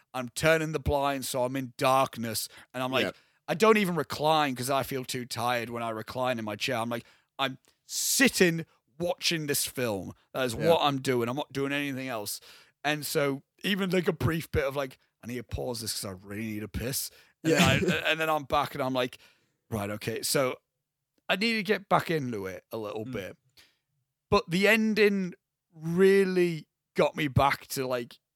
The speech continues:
Speaker 1: really get, again, we got big grand scale things. There's
Speaker 2: Yeah.
Speaker 1: certain shots where you just see a clan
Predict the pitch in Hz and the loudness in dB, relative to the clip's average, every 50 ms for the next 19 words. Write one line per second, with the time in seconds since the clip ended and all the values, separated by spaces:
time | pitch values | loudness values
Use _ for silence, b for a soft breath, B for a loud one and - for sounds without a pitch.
0 | _ _ _ _ _ _ _ _ 131 139 131 131 127 127 127 123 135 123 113 - | _ _ _ _ _ _ _ _ -4 -2 0 0 0 0 -2 -2 -2 -4 -4 -4
1 | 135 135 147 165 160 156 151 143 - _ _ _ _ _ _ _ 113 120 131 101 | -6 -4 -2 -2 -2 -4 -6 -10 -12 _ _ _ _ _ _ _ -6 -4 -4 -2
2 | - - 113 110 123 - 120 127 113 110 110 104 - - - 139 139 139 135 131 | -2 -4 -4 -4 -8 -10 -8 -8 -8 -6 -4 -4 -4 -4 -4 -4 -4 -2 -4 -4
3 | - 156 151 147 143 143 147 147 - - b b b b b _ 123 120 120 120 | -4 -4 -4 -4 -4 -4 -6 -6 -6 -8 b b b b b _ -6 -2 0 0
4 | 113 135 135 131 127 123 - - - 143 135 131 - - - 117 131 131 123 117 | 2 2 0 0 2 2 4 4 4 4 2 2 0 -4 -4 -2 -2 -2 -2 -4
5 | 123 123 113 - - - - 131 127 127 123 113 - _ _ _ _ _ _ - | -4 -6 -6 -4 -4 -6 -6 -6 -8 -10 -12 -14 -16 _ _ _ _ _ _ -16
6 | - - - - 127 131 131 131 127 123 117 | -14 -12 -8 -6 -4 -4 -4 -4 -6 -8 -10